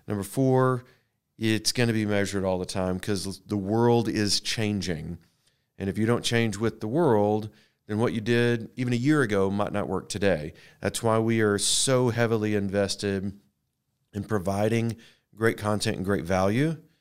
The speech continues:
is because that's what draws people to us. We will be top of mind when somebody's ready to hire. We just may not be calling them at five thirty in the evening anymore, trying to get around the gatekeeper to set up an appointment.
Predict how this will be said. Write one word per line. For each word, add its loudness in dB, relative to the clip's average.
is -6
because -4
that's 0
what -6
draws 4
people -6
to 0
us. -6
We 4
will 6
be 0
top -4
of -10
mind -6
when -8
somebody's -2
ready 0
to -8
hire. -4
We 0
just 2
may 4
not 2
be 0
calling 4
them 2
at -2
five 2
thirty 0
in 2
the -2
evening 2
anymore, 0
trying 2
to 2
get 4
around 4
the 0
gatekeeper 0
to -4
set 0
up -4
an -4
appointment. -6